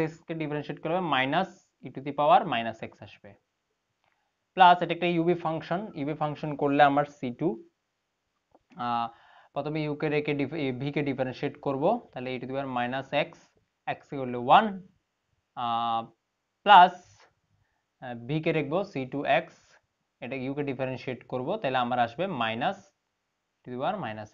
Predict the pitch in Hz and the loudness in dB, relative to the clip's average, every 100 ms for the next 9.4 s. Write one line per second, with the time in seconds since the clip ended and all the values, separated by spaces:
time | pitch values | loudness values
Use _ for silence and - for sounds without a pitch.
0 | 101 _ _ _ _ _ _ _ - 175 | -20 _ _ _ _ _ _ _ -2 8
1 | 240 180 175 226 339 - _ - 185 220 | 8 8 4 2 0 -12 _ -6 0 8
2 | 240 240 247 233 226 233 311 466 - _ | 8 8 4 6 6 10 10 8 0 _
3 | - 170 - 226 220 226 214 156 170 165 | -6 -6 0 2 4 4 4 4 4 6
4 | 156 - 135 139 170 185 185 185 185 185 | 2 0 -2 -2 -2 0 2 2 2 2
5 | 202 202 196 180 143 185 202 - 147 120 | 2 4 6 6 6 4 4 2 0 0
6 | 104 - _ _ - 196 208 202 208 196 | -4 -8 _ _ 2 8 8 10 8 8
7 | 202 190 196 175 180 180 175 185 170 160 | 2 0 2 2 4 4 4 2 4 2
8 | 165 170 156 165 170 - 156 135 135 127 | 2 0 -2 -4 -8 -10 -4 -2 -2 -4
9 | 135 135 156 156 | -4 -4 -2 0